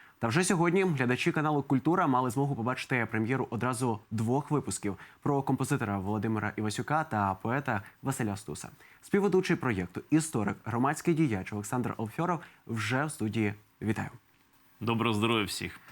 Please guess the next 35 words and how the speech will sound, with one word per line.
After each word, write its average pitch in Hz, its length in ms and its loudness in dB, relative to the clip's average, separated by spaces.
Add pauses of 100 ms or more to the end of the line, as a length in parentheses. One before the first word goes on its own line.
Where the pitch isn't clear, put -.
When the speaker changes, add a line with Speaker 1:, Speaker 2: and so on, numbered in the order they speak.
(380)
Speaker 1:
Отже, 160 400 2
десять 180 640 2
серій 143 520 4
другого 147 400 2
сезону. 95 680 0
Вони 110 220 0
вже 120 460 0
готові, 131 420 0
глядачі 113 680 0
будуть 110 400 -2
їх, 101 220 -2
е, 98 220 0
час 156 220 -2
від 139 100 0
часу 110 260 -2
бачити, 104 600 -4
за 107 180 -6
анонсами 104 500 -6
слідкуйте, 135 580 -2 (300)
е, 95 140 -4
на 101 380 -2
сайті 101 360 -2
Суспільна 143 400 0
культура, 110 440 -2
ну 113 120 0
і, 110 40 -2
звичайно 98 320 -4
ж, - 80 -12
в - 40 -2
нашій 135 200 -2
програмі. 101 460 -2 (300)
Якщо 113 240 2
говорити 170 280 2
про 135 260 0
ці 135 420 4